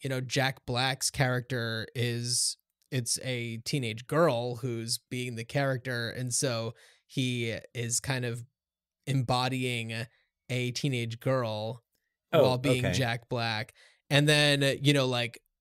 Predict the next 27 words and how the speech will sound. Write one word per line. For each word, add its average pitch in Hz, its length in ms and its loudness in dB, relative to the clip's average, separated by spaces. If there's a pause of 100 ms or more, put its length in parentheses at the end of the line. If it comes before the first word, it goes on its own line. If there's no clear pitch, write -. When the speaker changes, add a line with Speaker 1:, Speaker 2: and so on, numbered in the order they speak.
(160)
Speaker 1:
Dwayne 135 580 2
"The 127 200 2
Rock" 127 300 0
Johnson 127 760 2
is 120 500 -2 (300)
kind 143 220 4
of 123 120 0
the, 113 280 -2
the 113 100 -4
kid 127 220 0
who's 120 220 -4
the 117 80 -6
hero. 127 640 2 (520)
And 170 160 4
then 165 80 6
there's, 151 160 6
like, 123 200 0
the 135 100 -2
Kevin, 147 360 2
I 139 100 2
forget 135 340 2
wh-, 131 280 -10
what 139 220 0
kind 135 180 0
of 120 100 -6
kid 127 220 0
be-, 120 160 -4